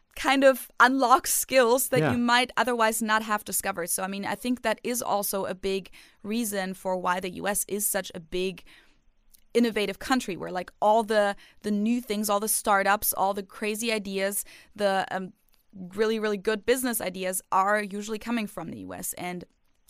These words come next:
Speaker 1: of course that exists in Germany as well, but not as much.
Speaker 2: Mm-hmm.
Speaker 1: Um, I feel like overall, if you look at the German work culture, and that kind of goes back what,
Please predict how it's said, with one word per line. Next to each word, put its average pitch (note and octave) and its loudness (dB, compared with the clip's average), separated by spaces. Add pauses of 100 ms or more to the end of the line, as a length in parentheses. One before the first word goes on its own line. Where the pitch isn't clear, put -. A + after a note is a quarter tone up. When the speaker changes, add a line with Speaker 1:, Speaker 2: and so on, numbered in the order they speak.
Speaker 1:
of - -20
course G3+ -4
that F#3 -2
exists - -4
in F#3 -8
Germany E3+ -10
as F#3 -8
well, C#4 4
but A#3 -4
not A#3 -2
as A3+ -4
much. - -4 (300)
Speaker 2:
Mm-hmm. A#2 -2
Speaker 1:
Um, F#3 -2
I - -10
feel G#3+ -4
like G3+ -4
overall, G#3+ 0
if G#3 -6
you G#3 -6
look G3+ -4
at F#3+ -10
the G3 -10
German F#3+ -8
work - -10
culture, F#3 -8 (340)
and G3 -4
that G3 2
kind G3+ -2
of - -10
goes G3 -4
back G3 -2
what, F#3 -10